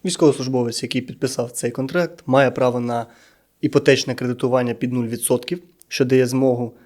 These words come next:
на отримання власного житла. Також Є можливість зареєструвати собі вакантне місце в навчальному закладі.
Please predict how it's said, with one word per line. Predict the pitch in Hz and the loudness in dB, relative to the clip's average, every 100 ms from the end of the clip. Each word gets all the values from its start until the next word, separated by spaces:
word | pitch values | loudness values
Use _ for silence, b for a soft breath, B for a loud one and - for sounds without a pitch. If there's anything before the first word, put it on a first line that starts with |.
| b | b
на | 131 | 2
отримання | 123 131 127 117 120 | 4 4 0 0 -2
власного | 117 120 120 113 | 2 2 0 -8
житла. | 120 - 120 151 _ b b b - | -6 -6 -6 -8 _ b b b 6
Також | 143 127 123 - - _ _ _ _ _ - | 6 6 -4 -6 -18 _ _ _ _ _ -8
Є | 123 123 127 120 | -4 2 2 2
можливість | 123 127 120 127 117 110 - - | 0 -4 0 0 0 -8 -12 -10
зареєструвати | 123 127 123 117 - 127 123 - 127 120 120 | 0 4 4 2 -4 -6 -6 -2 0 0 0
собі | 120 120 120 117 b b b | -8 -6 -6 -8 b b b
вакантне | 123 131 127 120 123 | 2 4 2 0 -2
місце | 127 123 - - 127 b b | 0 -2 -6 -10 -14 b b
в | 127 | -2
навчальному | 127 123 123 117 117 117 | -2 2 0 0 -4 -2
закладі. | 117 113 165 185 | -2 -2 -4 -6